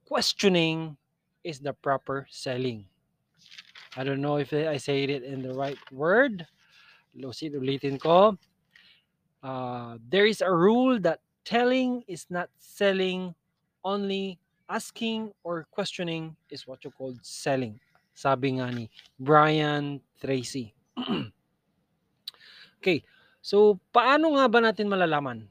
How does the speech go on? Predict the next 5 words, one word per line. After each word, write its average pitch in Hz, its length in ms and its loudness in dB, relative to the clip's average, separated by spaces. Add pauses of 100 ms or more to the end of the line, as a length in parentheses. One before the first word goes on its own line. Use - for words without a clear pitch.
(160)
ang 147 480 -8
iniisip 151 560 -6 (240)
ng 151 240 -2
iyong 143 320 -2
kliyente? 131 480 -4